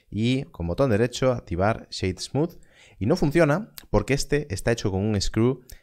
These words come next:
que es un modificador. Así que tenemos que activar aquí el Smooth Shading. Perfecto, con esto ya tenemos nuestro jarrón. Esto le vamos a llamar jarrón. Muy bien.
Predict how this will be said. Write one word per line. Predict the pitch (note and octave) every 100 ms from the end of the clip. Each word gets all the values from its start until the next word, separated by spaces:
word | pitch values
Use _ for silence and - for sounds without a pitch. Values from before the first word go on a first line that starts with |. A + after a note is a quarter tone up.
| _
que | -
es | G#2+ -
un | G#2
modificador. | F2+ F2 - - D3+ - - -
Así | -
que | G#2
tenemos | F2+ G2+ G2
que |
activar | F2+ F#2+ E2+
aquí | E2 B2+ E3 - _ _ -
el | A#2
Smooth | - C3+
Shading. | C3+ D#2+ - - - - - _ _ _ _ - - -
Perfecto, | - G2+ F2 D#3
con | F2+
esto | F2+ F#2
ya | E2+
tenemos | F2 F2+ F2 D#2+ -
nuestro | E2 - - E2 D#2 D#2+ _ _ _ _ _ _
jarrón. | - - E2 F2+ F#3
Esto | G#3 -
le | F2+
vamos | F2 E2+
a |
llamar | D#2+ F2 E2+
jarrón. | - - E2 G2+ A#3 - _ _ _ _ _ _ _ _ _ _ - _ _ _ _
Muy | B2+ D#2+
bien. | G#2+ G3+